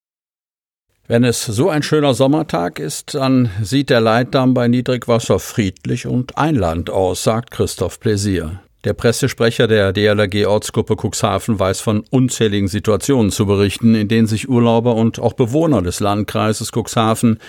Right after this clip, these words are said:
immer wieder selbst in große Gefahr begeben. Das gelte im Besonderen für den Bereich des Leitdamms, jener Steinaufschüttung,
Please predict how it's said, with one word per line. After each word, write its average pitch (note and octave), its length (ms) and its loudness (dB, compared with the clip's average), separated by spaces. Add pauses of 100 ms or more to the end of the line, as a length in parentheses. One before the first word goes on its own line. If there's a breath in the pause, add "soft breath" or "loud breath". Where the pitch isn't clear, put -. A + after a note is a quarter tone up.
(240 loud breath)
immer C#3 320 2
wieder A#2+ 240 0
selbst G2 440 0
in A2 120 -2
große G2+ 360 -2
Gefahr G#2+ 380 -4
begeben. D2+ 580 -12 (320)
Das - 220 -2
gelte B2 440 2 (240 loud breath)
im A#2 100 0
Besonderen B2 520 2
für B2+ 140 0
den A2+ 160 2
Bereich A2+ 360 -2
des - 200 -6
Leitdamms, A2+ 840 0
jener A2 320 0
Steinaufschüttung, A#2 1080 0